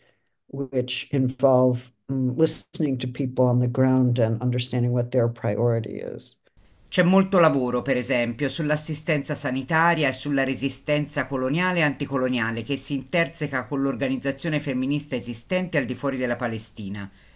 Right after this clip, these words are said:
Speaker 2: Si tratta di coalizioni di cui facciamo parte. E non solo, sono forme di solidarietà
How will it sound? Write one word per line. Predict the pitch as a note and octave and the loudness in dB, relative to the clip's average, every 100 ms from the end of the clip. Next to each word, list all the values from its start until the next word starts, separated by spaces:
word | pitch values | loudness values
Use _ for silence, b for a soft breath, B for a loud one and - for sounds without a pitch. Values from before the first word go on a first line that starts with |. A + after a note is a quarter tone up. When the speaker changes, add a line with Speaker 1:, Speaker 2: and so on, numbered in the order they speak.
| b b b - | b b b -12
Speaker 2:
Si | - D#3 | -6 0
tratta | F3 F3 E3+ | 2 4 2
di | D#3 | 0
coalizioni | D#3+ D#3 E3 - A3 A3 G#3 F#3 - - | 2 0 0 -4 0 2 0 -2 -6 -12
di | D#3 D3+ | -4 -2
cui | G3+ | -2
facciamo | G3+ F3+ F3 F#3+ D3 G#2 | -2 -4 2 4 4 0
parte. | A2 G2 G2 - G2 F#2+ - - - _ - - - _ | -4 -6 -6 -10 -10 -12 -18 -20 -20 _ -20 -20 -20 _
E | F#3 | 4
non | G3 G3+ G3 | 6 6 4
solo, | - A3+ D#3+ B2+ A#2+ | 2 4 4 2 -2
sono | D#3+ D#3 | 0 0
forme | D#3 G3+ G3 F3 | 0 0 0 0
di | D3 | -2
solidarietà | D3+ E3 D3+ C#3 C#3 C#3+ C#3+ C#3 A2+ A2 - | -2 0 0 2 2 2 0 0 0 0 -4